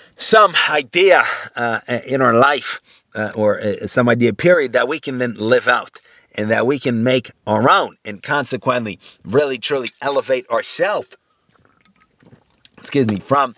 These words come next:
the, the, the, the purely thoughtless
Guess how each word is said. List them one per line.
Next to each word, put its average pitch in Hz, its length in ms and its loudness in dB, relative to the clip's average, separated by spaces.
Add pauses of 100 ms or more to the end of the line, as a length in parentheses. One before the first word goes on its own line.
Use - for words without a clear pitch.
(260)
the, 104 300 -2
the, 92 260 -10
the, 92 200 -12 (140)
the 117 120 -10
purely 143 320 4
thoughtless 143 540 2